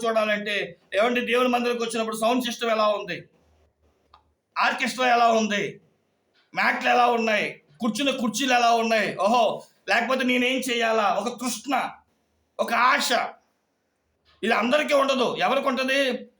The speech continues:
ప్రతిష్ఠించేసుకొని ఈ దేవుని కొరకు జీవితాన్ని అర్పించేసుకొని, ఏమండి, దేవుని కొరకు తృష్ణ, ఒక ఆశ, ఒక దప్పిక, దేవుని విషయాల్లో ఒక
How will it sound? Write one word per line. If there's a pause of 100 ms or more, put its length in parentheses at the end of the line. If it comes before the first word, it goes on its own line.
(400)
ప్రతిష్ఠించేసుకొని (120)
ఈ
దేవుని
కొరకు
జీవితాన్ని
అర్పించేసుకొని, (480)
ఏమండి, (340)
దేవుని
కొరకు
తృష్ణ,
ఒక
ఆశ, (320)
ఒక
దప్పిక, (1120)
దేవుని
విషయాల్లో
ఒక